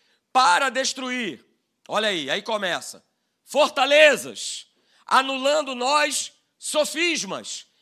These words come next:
e toda altivez que se levante contra o conhecimento de Deus e levando cativo todo pensamento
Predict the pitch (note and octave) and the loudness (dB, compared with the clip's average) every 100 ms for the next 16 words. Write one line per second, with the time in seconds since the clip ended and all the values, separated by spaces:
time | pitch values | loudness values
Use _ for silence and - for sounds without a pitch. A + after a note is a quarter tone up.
0 | _ _ A#3 A#3+ _ - C4 C#4 C#4 A#3+ | _ _ -8 -8 _ -4 0 2 0 0
1 | B3+ A#3+ A#3+ - B3+ F3 F3 E3 F#3+ - | 2 2 0 -4 -10 -8 -10 -10 -12 -14
2 | - _ _ - _ A3 - C4 C#4 B3 | -16 _ _ -20 _ -12 -8 -2 0 0
3 | G3+ G#3+ A3 A#3 C4 _ _ - A#3+ C4+ | -2 -2 -4 -10 -12 _ _ -4 0 0
4 | C4+ A#3+ A#3+ A#3 G#3+ G#3+ - F3+ E3 F3 | -2 -6 -6 -6 -6 -6 -8 -10 -10 -10
5 | F#3 F3 C3+ A#2 A#2 - - _ _ G#3+ | -14 -18 -16 -18 -18 -20 -20 _ _ -8
6 | A#3 B3 D#3+ A3 C#4 C#4+ C4+ C4+ - G#3 | -4 -4 -2 -2 -4 -2 -4 -2 -4 -10
7 | G3 G3+ - _ _ _ - D4 D4 C#4+ | -12 -16 -18 _ _ _ 0 4 4 2
8 | D4 - C4+ - - G#3+ F3 E3+ - | -8 -6 -6 -6 -8 -8 -10 -12 -18